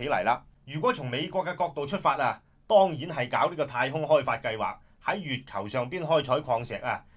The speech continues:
就好過喺地球上邊從其他嘅國家進口啦。喂，你從其他國家進口，一嚟呢，你就攞啲外匯走去益咗人哋嗰啲國家；二嚟，人哋又可以攞呢啲礦產資源呢，嚟到去對你造成威脅。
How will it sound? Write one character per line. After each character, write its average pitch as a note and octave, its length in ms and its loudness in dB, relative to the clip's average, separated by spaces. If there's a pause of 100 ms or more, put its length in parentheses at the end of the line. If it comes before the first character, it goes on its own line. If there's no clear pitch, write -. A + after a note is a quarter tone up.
(140)
就 C#3 120 -2
好 C#3+ 140 -4
過 E3 320 2
喺 D3+ 100 0
地 B2 220 -6
球 G#2 160 -4
上 B2 220 -4
邊 D#3 160 -8
從 G2 180 -12
其 G2 220 -12
他 D3+ 200 4
嘅 C3+ 140 -4
國 C3+ 180 2
家 C#3 160 4
進 C3 160 -6
口 A2+ 200 -2
啦。 E3+ 260 -6 (440)
喂， G3 120 -4
你 G3 60 -2
從 B2+ 220 -8
其 C#3 140 -6
他 G#3 140 4
國 G3 120 0
家 G3 160 2
進 E3+ 140 -2
口， D#3 320 4
一 F#3+ 60 -2
嚟 C3 340 -2
呢， D#3 240 2 (180)
你 C3 140 -8
就 C#3 120 -2
攞 B2+ 200 -2
啲 C#3 120 -8
外 A#2+ 200 -2
匯 A2 260 -8
走 D3+ 160 0
去 C3 60 -6
益 C#3+ 60 -6 (100)
咗 C3+ 100 -8
人 G#2+ 220 -2
哋 G2+ 160 -8
嗰 C#3+ 80 -4
啲 - 20 -6
國 C3+ 180 -2
家； B2+ 280 2 (420)
二 D3 60 -14
嚟， B2 380 0 (180)
人 B2+ 260 -2
哋 D3+ 60 -4
又 D3+ 180 4
可 D#3+ 100 2
以 D#3+ 80 -4
攞 D3 160 2
呢 F#3+ 220 -6
啲 - 20 -14
礦 D3+ 220 0
產 E3 240 0
資 F3+ 140 -12
源 G#2 160 -6
呢， D#3+ 180 -2 (240)
嚟 A2+ 180 -8
到 D3+ 120 -6
去 D3+ 80 -2
對 D3 160 -4
你 C3 160 -6
造 B2+ 160 -8
成 G#2 160 -8
威 D#3 180 0
脅。 A2+ 180 -6